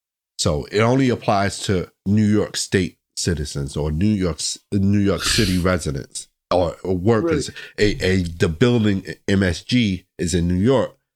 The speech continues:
Speaker 1: So for that building, in order for anybody to work in M S G, they have to show that they've been vaccinated. If you wanna go, go to a show at M S G,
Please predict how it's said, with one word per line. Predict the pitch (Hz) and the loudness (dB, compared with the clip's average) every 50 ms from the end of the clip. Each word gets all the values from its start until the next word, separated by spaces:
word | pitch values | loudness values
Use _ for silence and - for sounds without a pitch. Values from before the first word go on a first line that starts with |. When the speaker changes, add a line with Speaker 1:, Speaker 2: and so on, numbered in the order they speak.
| _ _ - | _ _ -2
Speaker 1:
So | - 92 85 80 - - _ - | 0 0 0 0 -4 -8 _ -6
for | - - 120 110 | 0 2 4 4
that | 107 107 117 113 113 80 104 104 | 4 2 2 0 0 -2 -6 -4
building, | 104 143 156 143 110 95 95 85 - - | 0 0 2 2 0 0 -2 -4 -4 -8
in | - 90 92 | -6 -2 0
order | 98 104 107 | 0 0 0
for | 101 - - 95 - | 0 -2 -4 -4 -2
anybody | 92 101 101 98 95 92 90 90 85 | -2 -2 0 0 0 0 0 0 0
to | 85 82 | -2 -2
work | 87 98 139 165 156 - - | 0 0 0 0 0 -2 -2
in | 107 95 90 90 - _ _ 104 101 - - _ - | -2 -2 -2 -4 -6 _ _ -12 -12 -12 -12 _ -2
M | 107 101 95 | -2 0 0
S | 90 87 - - | -2 -2 -4 -2
G, | - 143 147 120 92 92 - _ _ _ _ _ _ _ - | 0 0 0 0 -2 -4 -8 _ _ _ _ _ _ _ -2
they | 90 87 | -2 0
have | 87 85 82 - | 0 -2 -4 -4
to | - 92 | -4 -4
show | - - 95 87 80 | -2 -2 -2 -2 -2
that | 73 76 - | -2 -4 -6
they've | - 82 80 71 | -4 -4 -6 -4
been | - 80 73 71 | -4 -6 -6 -4
vaccinated. | 73 85 76 71 - - - 78 76 - - _ _ _ _ _ _ _ _ - | -6 -6 -6 -6 -8 -12 -14 -14 -16 -18 -20 _ _ _ _ _ _ _ _ -10
If | - 78 - 98 | -10 -6 -2 -2
you | 98 90 | 0 0
wanna | 90 98 95 95 | 2 2 0 0
go, | 92 90 101 104 98 95 - - _ _ _ _ _ _ _ _ - 95 | 0 2 2 2 2 0 -2 -8 _ _ _ _ _ _ _ _ -8 -2
go | - 101 95 95 | 0 0 0 0
to | - - 110 101 101 | 0 0 2 2 2
a | 95 | 0
show | - - - 170 170 127 95 - - | -2 0 0 2 2 2 0 -2 -4
at | 87 82 - 92 | -6 -6 -4 -2
M | 95 95 92 | 0 2 2
S | 90 90 87 - | 2 0 -2 -2
G, | - 135 139 123 92 78 - | 0 0 0 0 0 -2 -6